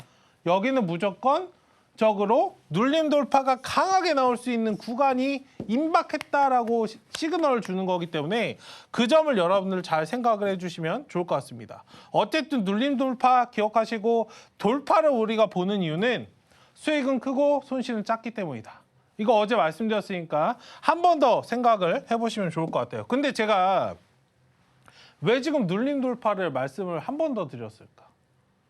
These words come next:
강의를 준비하기 싫어서? 아니겠죠? 기본적으로 여러분들 차트가 우리가 원하는 대로 갈 수도 있어요. 원하는 대로 가지 못하는 경우는 어떡하죠?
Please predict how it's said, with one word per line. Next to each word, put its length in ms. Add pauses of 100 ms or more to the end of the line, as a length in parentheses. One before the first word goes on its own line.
(280)
강의를 440
준비하기 480
싫어서? 480 (800)
아니겠죠? 680 (760)
기본적으로 680
여러분들 840 (400)
차트가 840
우리가 440
원하는 640
대로 200
갈 220
수도 260
있어요. 480 (840)
원하는 360
대로 200
가지 280
못하는 520
경우는 300
어떡하죠? 480